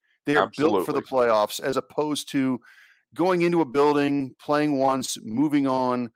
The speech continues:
Speaker 1: playing another opponent. Uh, <laughs> but do you, first of all, do you agree with that?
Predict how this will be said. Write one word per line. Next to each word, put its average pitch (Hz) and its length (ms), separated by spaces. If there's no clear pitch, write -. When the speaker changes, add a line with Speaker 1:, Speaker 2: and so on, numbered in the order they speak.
Speaker 1:
playing 147 320
another 131 300
opponent. 123 520
Uh, - 260
<laughs> - 0
but - 120
do 147 100
you, 220 80
first 214 160
of 196 40
all, 196 60
do 147 100
you 147 100
agree 143 280
with 226 160
that? 131 320